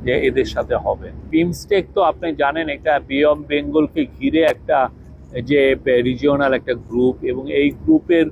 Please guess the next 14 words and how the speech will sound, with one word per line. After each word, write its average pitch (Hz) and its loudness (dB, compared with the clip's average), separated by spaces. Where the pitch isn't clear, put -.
অ-, 147 0
যথেষ্ট 165 -4
পটেনশিয়াল 175 0
আছে, 180 -2
কিন্তু 156 2
যেটা 156 0
হলো 170 0
যে 160 -2
more 143 -6
than 156 -4
two 180 -4
decades-এর 165 0
পরেও 170 4
সেই 170 2